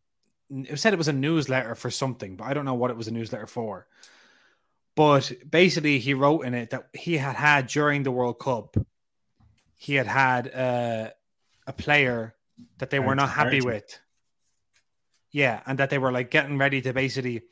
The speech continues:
Speaker 1: let's see. I'll read this. This is from The Athletic, right?
Speaker 2: There was a lot of
Speaker 1: U S
Speaker 2: rumors going on that something happened, by the way.
Speaker 1: Yeah, so, so, uh, so U S coach Greg Berhalter appeared to reference the Reina situation without naming the player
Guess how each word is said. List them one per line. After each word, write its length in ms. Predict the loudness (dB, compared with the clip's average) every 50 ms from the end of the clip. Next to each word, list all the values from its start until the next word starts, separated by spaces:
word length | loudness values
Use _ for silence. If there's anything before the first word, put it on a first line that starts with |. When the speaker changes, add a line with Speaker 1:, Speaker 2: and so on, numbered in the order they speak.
| -20 -20 _ -6 -6
Speaker 1:
let's 140 | -4 -4 -4
see. 160 | -6 -6 -10 -14 _ _ _ _ _ _ _ _ _ _ _ _ _ _ _ _ _ _ _ _ _ -6
I'll 80 | -2
read 160 | -2 -2 0
this. 100 | -2 -4
This 60 | -6 -6
is 60 | -6
from 120 | -4 -2
The 80 | -2 -2
Athletic, 360 | -2 -2 -4 -6 -6 -8 -8
right? 180 | -8 -8 -8 -8 -12 _ _ _ _ _ _
Speaker 2:
There 60 | -2 0
was 80 | 4
a 40 | 6
lot 120 | 6 6 8
of 80 | 10
Speaker 1:
U 80 | 10 10
S 80 | 10
Speaker 2:
rumors 120 | 8 6 2
going 180 | 2 2 2
on 220 | 2 4 2 2 0
that 180 | -2 -4 -4 -6
something 260 | -8 -8 -8 -8 -8
happened, 380 | -8 -8 -10 -10 -12 -14 -14 -16
by 100 | -16 -14
the 80 | -14
way. 220 | -14 -14 -16 -18 -20 _ _ _ _ _ _ _ _ _ _ _
Speaker 1:
Yeah, 260 | 6 6 6 6 6 0
so, 160 | -6 -6 -4 -4
so, 400 | 0 0 0 0 0 -4 -8 -14 -16
uh, 40 | -16 -14 -14 -14 -16 -16 _
so 220 | -12 -10 -10 -10 -6
U 160 | -4 -4 -2
S 100 | -4 -4
coach 240 | -2 -4 -4 -2 -2
Greg 160 | -4 -4 -4
Berhalter 360 | -2 -2 0 0 0 -2 -2
appeared 260 | -4 0 0 0 0 2
to 60 | 2
reference 380 | 2 2 2 2 0 -4 -4 -4
the 100 | -4 -2
Reina 240 | 0 0 0 0 -2
situation 460 | -4 -4 -4 -2 -2 -2 -2 -4 -4
without 240 | -2 0 -2 -2 0
naming 300 | -2 -2 0 0 -2 -4
the 60 | -4
player 420 | -4 -2 -2 -2 -2 -4 -6 -8